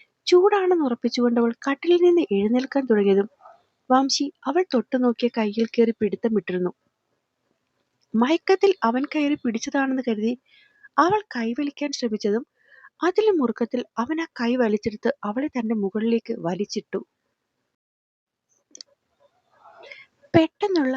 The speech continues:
അവന്റെ ആ പ്രവൃത്തിയിൽ പെണ്ണ് ഭയന്നുപോയി. ഞെട്ടിക്കൊണ്ടവൾ അവനെ നോക്കുമ്പോൾ ഇപ്പോഴും കണ്ണടച്ച്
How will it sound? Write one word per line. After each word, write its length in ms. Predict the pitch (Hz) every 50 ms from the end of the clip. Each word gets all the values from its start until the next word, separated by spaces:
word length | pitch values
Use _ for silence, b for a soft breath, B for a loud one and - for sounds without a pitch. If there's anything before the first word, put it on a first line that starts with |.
| - - -
അവന്റെ 340 | 214 226 240 294 311 320 302
ആ 60 | 285
പ്രവൃത്തിയിൽ 580 | 277 - - 233 220 214 208 - _ 233 226 226 233 -
പെണ്ണ് 280 | - 226 214 214 233 269
ഭയന്നുപോയി. 640 | - 208 185 185 190 190 214 233 226 202 185 190 - _ _ b b b b b b b b b b _
ഞെട്ടിക്കൊണ്ടവൾ 760 | 320 339 349 359 - _ 415 - - 392 370 370 359 349 349 - -
അവനെ 260 | 208 220 240 269 294
നോക്കുമ്പോൾ 500 | 277 247 208 190 - - 208 202 220 214 208 - -
ഇപ്പോഴും 420 | 233 220 - _ 285 285 285 285 285 -
കണ്ണടച്ച് 600 | - 285 277 302 320 330 285 240 240 - 233